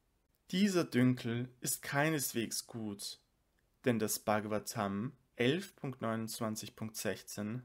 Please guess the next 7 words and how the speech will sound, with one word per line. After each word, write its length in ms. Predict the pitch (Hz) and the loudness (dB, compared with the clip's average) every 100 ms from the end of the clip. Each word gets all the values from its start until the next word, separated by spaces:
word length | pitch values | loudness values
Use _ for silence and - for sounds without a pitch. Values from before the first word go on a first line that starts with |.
| - | -10
sagt: 640 | - 123 104 90 - - _ _ _ _ _ _ _ _ | -4 0 0 -2 -14 -20 _ _ _ _ _ _ _ _
"Da 100 | - | 2
Bhagavan 920 | 117 110 123 113 107 101 101 104 147 - _ - | 6 6 6 4 4 4 2 0 -4 -6 _ 0
als 280 | 131 131 - | 2 2 0
Teilaspekt 1080 | 175 170 190 - 143 - 110 113 - - - | 2 6 6 4 0 0 0 -2 -4 -18 -10
seines 440 | - 127 117 110 | -4 0 0 -2
Teilaspektes 1200 | - 127 113 113 107 - 104 110 - 113 - - | -6 -2 0 -2 -4 -4 -4 -6 -2 -4 -4 -8